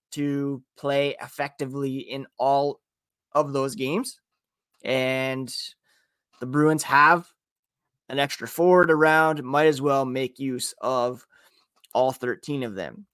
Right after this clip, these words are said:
Now, having said that, if we're rotating guys in and out, I wouldn't mind, um, seeing Jacob Lauko scratched as well.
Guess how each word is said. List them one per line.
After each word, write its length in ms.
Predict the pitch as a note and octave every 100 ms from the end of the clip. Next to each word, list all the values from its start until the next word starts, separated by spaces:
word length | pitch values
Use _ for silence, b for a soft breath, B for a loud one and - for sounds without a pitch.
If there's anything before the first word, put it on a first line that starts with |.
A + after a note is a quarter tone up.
| _ _ _ _ _ _ _ _ _
Now, 160 | - C3+
having 260 | D3+ C#3+
said 240 | - D#3+ D3
that, 280 | F3 F#3 -
if 140 | C#3+ C#3+
we're 120 | D3
rotating 640 | F3 G#3+ G#3 F3 E3+ E3+
guys 360 | D3+ D3+ D#3+ C#3+
in 160 | D3+ D#3
and 120 | C3+
out, 240 | C#3+ D#3 - _
I 120 | D3
wouldn't 240 | F#3+ G3+
mind, 520 | D#3 D3+ D3+ D#3 D#3+ - b b b _
um, 800 | - B2+ C3 C3 C3 B2+ C3 - _ _ _ _ D3+ _
seeing 360 | - C#3+ C#3
Jacob 300 | A#2+ C3 A#2+
Lauko 580 | G2+ B2+ C#3+ E3 D#3+ F#3 - _ _ _ _ _ _ _ _ _ _ _ _ _ -
scratched 460 | - D3+ E3 -
as 140 | C#3+ C3+
well. 380 | D#3+ A#3+ C4